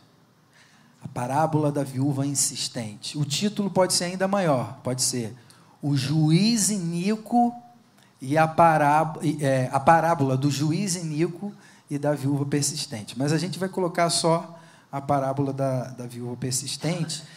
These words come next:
que é contada por Lucas no seu Evangelho. Então vamos lá em Lucas, Evangelho de Lucas, capítulo dezoito,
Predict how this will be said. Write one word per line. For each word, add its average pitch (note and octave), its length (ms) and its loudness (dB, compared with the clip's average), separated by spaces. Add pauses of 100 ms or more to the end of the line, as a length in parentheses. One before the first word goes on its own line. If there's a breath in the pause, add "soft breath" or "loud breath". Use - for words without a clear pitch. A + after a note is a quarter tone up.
(280 loud breath)
que F3+ 220 6
é G3+ 80 8
contada F#3+ 500 2
por G#3 160 2
Lucas F3 960 2
no B2 100 -8
seu C3+ 200 0
Evangelho. A#2+ 600 -4
Então F3 220 2
vamos G#3+ 240 -2
lá F#3+ 160 2
em F3+ 60 -4
Lucas, E3 500 4
Evangelho D#3 400 0
de D3 120 -4
Lucas, D#3 440 -2
capítulo E3 640 -2
dezoito, D#3+ 920 2